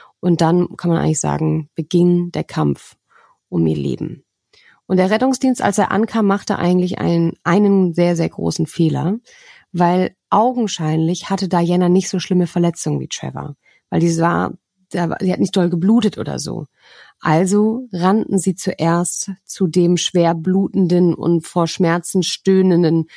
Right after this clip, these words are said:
Trevor. Und, ähm, erst danach sind sie zu Diana gegangen, um Diana zu helfen. Und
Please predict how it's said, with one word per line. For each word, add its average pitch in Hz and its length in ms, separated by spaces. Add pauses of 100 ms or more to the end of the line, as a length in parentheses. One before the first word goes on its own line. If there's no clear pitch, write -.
(200)
Trevor. 143 500 (800)
Und, 180 560
ähm, 170 320
erst 175 320
danach 185 580
sind 190 320
sie 190 140
zu 190 160
Diana 165 460
gegangen, 156 520 (160)
um 175 140
Diana 156 420
zu - 140
helfen. 151 540
Und 165 440